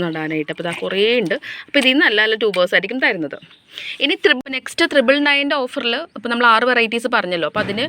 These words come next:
ബാലൻസ് ചെയ്ത് വേറെ വരുന്നത് ഇതാ ഇതാണ് കേട്ടോ. യെല്ലോ പ്യുർ പിങ്കിൻ്റെ, ആ,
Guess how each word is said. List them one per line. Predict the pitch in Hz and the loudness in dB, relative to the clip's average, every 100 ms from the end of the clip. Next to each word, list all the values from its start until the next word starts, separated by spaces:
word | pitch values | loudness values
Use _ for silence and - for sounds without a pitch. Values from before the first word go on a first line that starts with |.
| - - - 214 | -8 -18 -6 -2
ബാലൻസ് | 208 208 214 262 | 0 -2 -2 -2
ചെയ്ത് | 233 233 | 0 2
വേറെ | 214 226 | 2 2
വരുന്നത് | 226 202 208 202 | -2 -2 -2 0
ഇതാ | 185 - - | -2 -4 -2
ഇതാണ് | 190 165 156 | 0 2 2
കേട്ടോ. | 160 - | -2 0
യെല്ലോ | 185 185 180 190 | 0 2 0 0
പ്യുർ | 170 160 | -2 -2
പിങ്കിൻ്റെ, | 165 160 170 208 - - - | -4 -6 -2 -2 -4 -14 -16
ആ, | - | -6